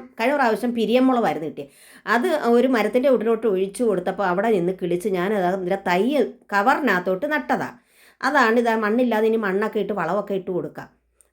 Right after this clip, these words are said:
ചുമ്മാതെ കൊണ്ട് നട്ടതായിരുന്നു, പക്ഷേ അതങ്ങ് കിളിച്ച് വരുന്നു. വേറെ നിപ്പമുണ്ട് താഴെ. ഞാൻ ഈ കവറിനകത്ത് നിന്ന് മണ്ണില്ലാത്തതും കൊണ്ട് ഞാൻ ഈ ഇതിനും കൂടെ ശകലം ഒഴിച്ചു കൊടുത്ത് ഇതിനെ ഒന്ന്,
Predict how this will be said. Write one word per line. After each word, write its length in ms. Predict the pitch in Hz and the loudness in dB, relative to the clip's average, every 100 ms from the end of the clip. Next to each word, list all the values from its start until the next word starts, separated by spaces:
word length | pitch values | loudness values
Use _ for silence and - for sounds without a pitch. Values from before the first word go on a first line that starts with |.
| _ | _
ചുമ്മാതെ 380 | 185 214 269 294 254 | -2 2 4 4 4
കൊണ്ട് 280 | 240 226 247 202 | 2 2 0 -2
നട്ടതായിരുന്നു, 600 | 185 - 233 175 190 220 | -4 -2 -2 -2 -2 -4
പക്ഷേ 180 | 185 | -2
അതങ്ങ് 280 | 247 226 240 | -2 0 -2
കിളിച്ച് 300 | 226 214 262 | 0 0 2
വരുന്നു. 340 | 233 175 131 131 - _ _ _ _ - - _ _ - | 0 0 -4 -12 -16 _ _ _ _ -20 -20 _ _ -2
വേറെ 240 | 294 226 277 | 2 4 4
നിപ്പമുണ്ട് 540 | 247 240 294 208 214 294 - _ _ | 2 2 2 4 2 0 -6 _ _
താഴെ. 340 | 302 240 214 156 - - | 2 4 4 2 -4 -8
ഞാൻ 180 | 247 269 | -4 -4
ഈ 40 | 269 | -2
കവറിനകത്ത് 540 | 254 226 294 269 254 | 0 2 2 0 0
നിന്ന് 140 | 254 247 | 0 0
മണ്ണില്ലാത്തതും 640 | 208 247 262 233 233 233 | 2 2 2 0 2 2
കൊണ്ട് 220 | 226 202 | 2 0
ഞാൻ 200 | 240 220 233 | 0 0 0
ഈ 140 | 214 240 | -2 -4
ഇതിനും 320 | - 214 294 269 | -4 -2 -2 0
കൂടെ 200 | 220 190 | 0 0
ശകലം 360 | 208 180 208 | 0 0 2
ഒഴിച്ചു 260 | 175 175 233 | 2 2 0
കൊടുത്ത് 220 | 185 170 | -4 -2
ഇതിനെ 200 | 202 180 214 | -2 0 0
ഒന്ന്, 220 | 180 | 0